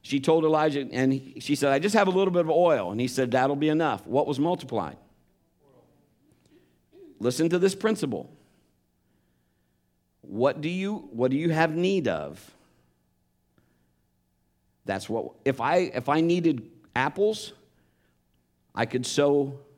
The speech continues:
one seed of an apple plants a tree. How many apples come from that? A bazillion, you know, or whatever. That's what reproduces. So what reproduces, so I wanted a watch, I sewed a watch. I got two watches within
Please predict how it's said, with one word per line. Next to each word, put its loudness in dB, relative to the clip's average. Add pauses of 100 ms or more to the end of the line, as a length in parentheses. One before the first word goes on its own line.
(540)
one 0
seed -2
of -2
an 0
apple -2
plants -4
a -10
tree. -2
How 0
many 0
apples -6
come 0
from -6
that? -14 (1300)
A -2
bazillion, -4 (380)
you -6
know, -4
or -4
whatever. -2 (880)
That's 0
what 2
reproduces. -2 (420)
So 0
what 2
reproduces, 0
so 0 (1160)
I 4
wanted 4
a 2
watch, 0
I 0
sewed 2
a 0
watch. -6
I 2
got -2
two -4
watches -2
within -4